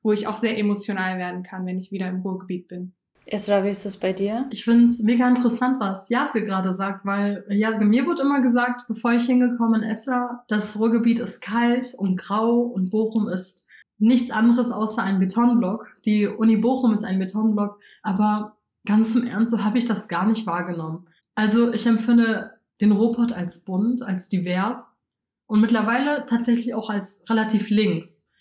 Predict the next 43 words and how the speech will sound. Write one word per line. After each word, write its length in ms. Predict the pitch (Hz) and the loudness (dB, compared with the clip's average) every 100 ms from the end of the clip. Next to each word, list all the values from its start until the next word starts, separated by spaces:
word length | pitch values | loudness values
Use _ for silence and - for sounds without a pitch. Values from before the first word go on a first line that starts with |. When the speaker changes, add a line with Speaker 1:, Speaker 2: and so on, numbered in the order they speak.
| _ | _
Speaker 3:
Es 140 | - | -4
hat 160 | 240 240 | 0 2
aber 160 | 208 | 0
wahrscheinlich 360 | 202 202 233 233 | 0 0 0 0
damit 220 | 220 220 | 0 -2
zu 100 | - | -2
tun, 200 | 208 220 | -2 0
dass 180 | 202 196 | 0 0
ich 160 | 208 - | -4 -6
eher 340 | 190 196 196 - | -4 -4 -4 -2
in 80 | |
den 120 | 202 208 | 2 4
linken 260 | 214 202 | 2 0
<laughs> 0 | |
Kreisen 460 | 196 - 277 262 254 | -2 0 0 4 4
unterwegs 580 | 247 247 226 269 - - | 4 4 2 0 -2 -4
bin. 260 | 220 247 - - - _ | -2 -2 -6 -16 -20 _
Aber, 520 | 202 190 214 214 220 | -2 2 2 0 0
ähm, 300 | 208 208 - - _ | 2 2 0 -8 _
mit 440 | 214 202 208 - - | 0 2 2 -2 0
dem 140 | 196 | 2
Ruhrgebiet 400 | 185 240 233 254 | 2 2 2 -2
verbinde 420 | - 208 214 226 | -2 0 4 4
ich 180 | 247 - | 2 -2
auch 240 | 226 240 - | -2 -4 0
eine 180 | 208 202 | 0 0
Form 240 | 226 214 | 0 0
von 140 | 226 | 0
Freiheit. 640 | 202 - 220 196 165 156 - - _ | -2 -2 -6 -4 -8 -10 -14 -20 _
Wenn 140 | 214 208 | 0 2
man 180 | 220 | 4
so 200 | 214 233 | 4 4
wie 60 | 208 | 2
ich 260 | - 226 233 | 2 2 2
immer, 440 | 208 196 190 190 - | 2 0 0 -4 -4
also 200 | 185 185 | -2 -2
relativ 400 | 196 196 - 196 | -4 -8 -8 -2
in 100 | 185 | -2
starken 440 | - 233 226 220 | 0 -2 -2 -2
Strukturen 500 | 208 - 240 302 285 | -4 -4 -4 -2 2
groß 200 | 254 247 | 2 0
geworden 400 | - 202 196 196 | -2 -2 -2 -4
ist 340 | - 202 - | -4 -6 -8